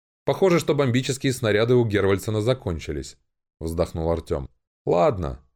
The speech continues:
нам всего лишь обезножить противника, а добьет его Бернадетта". Но тут случилось неожиданное.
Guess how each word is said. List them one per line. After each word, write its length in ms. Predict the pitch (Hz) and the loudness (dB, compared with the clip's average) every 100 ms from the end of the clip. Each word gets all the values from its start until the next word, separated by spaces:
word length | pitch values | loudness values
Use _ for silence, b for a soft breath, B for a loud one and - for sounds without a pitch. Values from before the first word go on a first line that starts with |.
| _ _ | _ _
нам 180 | 143 165 | -2 -2
всего 240 | - 156 | 0 2
лишь 180 | 151 139 | 4 2
обезножить 520 | 135 135 143 156 120 | 2 2 2 2 0
противника, 720 | - 101 - 87 82 - 69 - _ | 0 -2 -2 -4 -4 -8 -12 -14 _
а 100 | - | -4
добьет 380 | 113 127 143 139 | 0 2 2 2
его 140 | 104 | 2
Бернадетта". 800 | 85 90 95 85 85 69 - 62 - _ _ _ _ _ _ _ - | 2 0 0 0 0 -2 -8 -12 -14 _ _ _ _ _ _ _ -8
Но 100 | 90 | -4
тут 200 | 107 85 | -2 -2
случилось 460 | 101 - 92 80 | -4 -2 -2 -2
неожиданное. 680 | 90 85 82 80 71 67 64 | -4 -4 -4 -6 -6 -8 -12